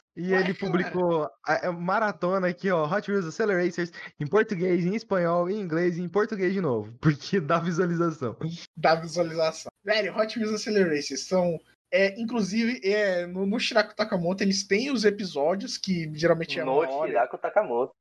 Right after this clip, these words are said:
Speaker 2: No, no canal do Shirako Takamoto tem os episódios e tem o, os curtas que saíram pro D V D. com outros reinos.
Speaker 1: O cara realmente é, é, é focado, velho.
Speaker 3: Grande Shirako Tak-, não, Shirako Takamoto é outro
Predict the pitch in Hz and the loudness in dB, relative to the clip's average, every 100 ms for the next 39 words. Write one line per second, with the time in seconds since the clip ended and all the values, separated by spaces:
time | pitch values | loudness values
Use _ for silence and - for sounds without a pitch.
0 | _ 170 180 190 175 156 170 156 196 - | _ -2 -2 0 -2 -2 -2 0 -2 -2
1 | 175 156 - 151 156 135 143 - - 156 | 0 0 2 0 0 0 -2 -2 0 2
2 | 196 226 180 180 190 156 135 151 190 - | 2 0 0 0 -2 -4 2 2 2 -4
3 | 208 - 196 220 240 214 214 214 196 196 | -6 0 0 0 -2 -2 -2 0 -2 -2
4 | - 214 240 247 - 208 202 202 208 170 | -2 0 0 -2 -6 -2 0 0 -2 -2
5 | 202 277 269 156 151 - _ _ 185 185 | -2 -2 0 0 0 -6 _ _ -2 2
6 | 220 233 226 175 156 135 120 - - _ | 2 2 0 0 0 -4 -10 -10 -12 _
7 | 127 - 147 147 143 139 190 151 156 180 | -20 -6 -2 0 0 -2 0 0 -2 -2
8 | 294 214 - 185 214 226 - 160 - - | -2 0 0 0 0 -2 -2 -6 -8 -4
9 | 143 143 - 214 156 143 131 101 95 _ | -2 0 0 0 0 -2 -2 -2 -6 _
10 | - 123 117 120 143 156 160 135 117 - | -6 0 2 2 -2 -8 -12 -2 -2 0
11 | 139 - - _ _ 135 131 - 117 117 | -4 -4 -6 _ _ -2 -2 0 2 0
12 | - - - _ _ - 123 117 - 185 | -2 -6 -6 _ _ -4 2 2 0 0
13 | 160 - | 0 -2